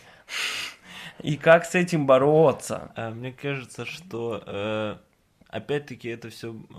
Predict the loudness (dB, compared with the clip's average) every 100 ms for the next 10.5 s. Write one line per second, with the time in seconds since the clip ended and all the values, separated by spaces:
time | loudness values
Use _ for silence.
0 | -18 -16 -16 -14 -14 -10 -10 -10 -6 -2
1 | -2 -2 -6 -8 -12 -12 -10 -10 -8 -8
2 | -8 -6 -4 -4 -6 -10 -10 -12 -10 -12
3 | -12 _ _ _ _ -20 -14 0 2 2
4 | 0 -4 -6 -6 -4 -4 -6 -8 -6 -6
5 | -6 -10 -8 -6 -6 -8 -6 -6 -6 -4
6 | -2 -2 -4 -6 -8 -10 -14 -10 -8 -8
7 | -10 _ _ _ -12 -8 -6 -4 -6 -8
8 | -10 -16 -20 -18 -18 -6 -2 -2 0 0
9 | 0 -2 -4 -6 -4 -4 -2 -4 -4 -8
10 | -12 -4 -2 -2